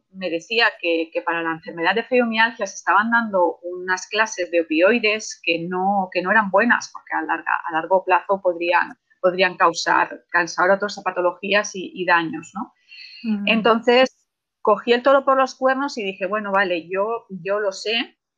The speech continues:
Speaker 1: ¿no? Pero quiero que lo sepa más gente", ¿no? Entonces, eh, fundé, fundé la asociación Afibromed,
Speaker 2: Mm.
Speaker 1: fundé la asociación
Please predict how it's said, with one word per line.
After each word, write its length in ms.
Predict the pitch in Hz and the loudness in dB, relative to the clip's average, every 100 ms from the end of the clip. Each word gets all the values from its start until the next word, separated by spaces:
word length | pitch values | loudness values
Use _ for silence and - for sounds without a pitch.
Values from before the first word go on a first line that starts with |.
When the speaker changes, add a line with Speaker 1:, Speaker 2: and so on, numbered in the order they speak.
| _ _ | _ _
Speaker 1:
¿no? 320 | 180 202 320 _ _ _ _ 208 | -6 -4 -4 _ _ _ _ 2
Pero 220 | 196 190 | 2 2
quiero 220 | 196 202 | 0 0
que 80 | 233 | 0
lo 80 | 214 | -2
sepa 280 | 208 226 | -2 0
más 240 | 226 214 - | 2 0 -2
gente", 380 | 185 165 165 170 | -6 -6 -6 -6
¿no? 240 | 254 _ _ _ _ _ _ - | -6 _ _ _ _ _ _ -4
Entonces, 800 | 202 196 202 233 233 - - - | 2 2 4 2 2 0 -4 2
eh, 180 | 196 190 | 4 4
fundé, 580 | - 202 196 196 - _ | 0 0 2 2 0 _
fundé 260 | 214 196 196 | -4 4 4
la 80 | 208 | 4
asociación 540 | 202 196 196 202 190 | 0 -2 -4 -2 -2
Afibromed, 500 | 196 208 196 220 285 - _ _ _ _ | -2 -2 -2 0 0 -2 _ _ _ _
Speaker 2:
Mm. 300 | 233 226 220 | -4 2 2
Speaker 1:
fundé 220 | 196 208 208 | 2 2 2
la 60 | |
asociación 440 | 196 202 - - | 4 0 -2 -8